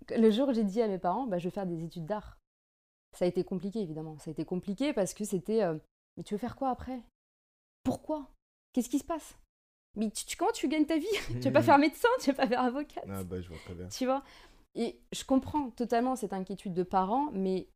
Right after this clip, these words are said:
Speaker 1: j'ai su aussi aborder le sujet en mode, « Mais ouais, mais il y a ma passion derrière. Je kiffe faire ça.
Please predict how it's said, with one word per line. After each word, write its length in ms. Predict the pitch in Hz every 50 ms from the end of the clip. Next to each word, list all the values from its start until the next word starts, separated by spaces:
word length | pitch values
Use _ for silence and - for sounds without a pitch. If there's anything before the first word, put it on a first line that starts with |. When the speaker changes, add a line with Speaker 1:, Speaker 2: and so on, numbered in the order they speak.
| -
Speaker 1:
j'ai 380 | - 151 156 175 185 180 180 175
su 320 | - - - - - 226
aussi 240 | 214 196 - - 208
aborder 280 | 190 175 175 170 165 175
le 60 | 175
sujet 480 | - - - 175 156 185 220 240 254 - -
en 60 | 175
mode, « 160 | 175 180 180
Mais 240 | 165 165 156 156 151 - _ _ _ _ _ _ _ -
ouais, 120 | - 208
mais 80 | 214 196
il 40 | 170
y 40 | 165
a 40 |
ma 120 | 160 165 165
passion 320 | - 180 180 - - 220
derrière. 440 | 185 170 160 160 160 156 - - - _ _ _ _ _ _ _ _
Je 140 | - 147 160
kiffe 220 | 165 - - 208 -
faire 140 | 202 202
ça. 180 | - - 277 233